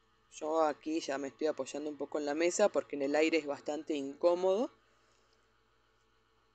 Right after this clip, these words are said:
Voy a hacer algunas vueltas en esta abertura de aquí.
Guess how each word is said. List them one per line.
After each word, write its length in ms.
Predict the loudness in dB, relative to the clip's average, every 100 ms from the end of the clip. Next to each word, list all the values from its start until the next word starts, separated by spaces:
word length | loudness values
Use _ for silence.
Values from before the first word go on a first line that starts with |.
| -6
Voy 280 | 6 8 8
a 80 | 6
hacer 320 | 4 2 2
algunas 480 | -2 -2 -2 -2 -2
vueltas 640 | 2 2 2 0 -2 -4 -16 _ _ _ _ _ _ _ _ _ _ -10
en 160 | -8 -8
esta 260 | -4 -2
abertura 480 | 2 0 -2 -2 0
de 80 | 0
aquí. 400 | 0 -4 -6